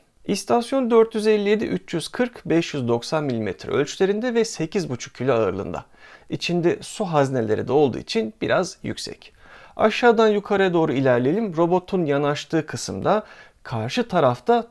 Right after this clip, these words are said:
toz boşaltma kanalları, şarj konnektörleri, su ekleme çıkışı ve sinyal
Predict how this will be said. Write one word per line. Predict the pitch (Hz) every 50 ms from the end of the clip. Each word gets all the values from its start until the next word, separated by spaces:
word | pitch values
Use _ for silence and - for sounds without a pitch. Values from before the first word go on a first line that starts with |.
| _ -
toz | - - 208 190 160 156
boşaltma | 131 127 - - - 104 - - 156 170
kanalları, | - 190 185 185 185 190 190 196 202 208 208 220 214 - - - - - _ _
şarj | - - - 151 180 196 -
konnektörleri, | - - 208 202 208 208 208 208 - 214 208 208 202 220 214 226 233 220 226 _ _
su | - - - - 262 233 -
ekleme | 156 - - - 120 117 143 170
çıkışı | - - 180 - - 185 - - - 254 262 220 196
ve | 226 - - -
sinyal | - - - - 170 170 175 160 -